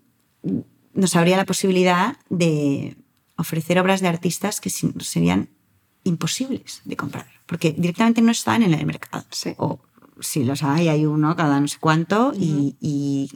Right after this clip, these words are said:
Speaker 1: a precios, bueno, es que im-, impensable. Con lo cual empezamos a hablar con museos y hemos creado una nueva categoría, o sea, estaban las neose-, están las neoseries contemporáneas
Speaker 2: Ujú.
Speaker 1: y luego están las neoseries de maestros.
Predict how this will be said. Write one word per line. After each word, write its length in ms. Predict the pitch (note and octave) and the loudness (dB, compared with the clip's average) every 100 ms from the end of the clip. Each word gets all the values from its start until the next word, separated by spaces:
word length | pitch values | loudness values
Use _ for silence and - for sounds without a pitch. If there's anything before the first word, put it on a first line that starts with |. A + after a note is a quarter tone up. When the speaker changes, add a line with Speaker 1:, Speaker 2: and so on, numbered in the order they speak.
| - | -8
Speaker 1:
a 100 | - | -8
precios, 480 | - C#3 D3+ D3+ - - | -6 -4 -4 -6 -12 -4
bueno, 180 | D#3 A2 | -2 -2
es 100 | - | -4
que 160 | - - - - - | -10 -10 -20 -20 -16
im-, 200 | - E3+ F3 | 0 0 2
impensable. 520 | F3+ - - - - _ _ _ _ _ _ _ _ _ - | 2 2 2 0 -2 _ _ _ _ _ _ _ _ _ -2
Con 80 | |
lo 60 | F#3 | 2
cual 100 | F3+ | 2
empezamos 260 | A3 G#3 F#3+ | 2 -2 0
a 40 | |
hablar 160 | F#3+ E3+ | 0 0
con 120 | G3+ | 0
museos 520 | F3 - D3 D#3 - _ _ _ _ _ _ _ _ _ _ | 0 -2 -4 -4 -8 _ _ _ _ _ _ _ _ _ _
y 440 | F#3+ F3 E3 D#3+ D#3 | -2 2 2 2 2
hemos 280 | D#3+ - _ | 0 -2 _
creado 320 | - E3 E3 E3 | 0 4 4 4
una 200 | D#3+ D#3+ | 2 4
nueva 280 | D#3+ D#3+ | 4 2
categoría, 480 | E3 D#3+ D#3+ F#3 G#3 | 2 0 2 2 0
o 20 | |
sea, 100 | A3 | -2
estaban 240 | D#3+ D#3 D3 | -2 -2 0
las 180 | D3 D#3 | -2 -4
neose-, 320 | D3 D#3+ D#3 | -4 -4 -4
están 340 | - E3+ D#3 | 0 2 2
las 140 | C#3 C#3+ | 0 -2
neoseries 380 | C#3+ D#3 D3 | -2 -4 -4
contemporáneas 800 | - D#3 C#3+ B2+ F#3 F#3+ G#3 - | -4 -2 -2 2 2 2 0 -2
Speaker 2:
Ujú. 60 | - - - - - _ - | -12 -20 -20 -20 -20 _ -6
Speaker 1:
y 40 | F#3 | 2
luego 160 | F3 F3+ | 4 4
están 200 | F3+ E3+ | 2 2
las 120 | F3 | 2
neoseries 360 | D#3+ D3 D#3 D#3+ | 0 0 0 0
de 100 | C#3+ | 0
maestros. 640 | B2+ C3 - - - - | -2 -4 -8 -14 -16 -18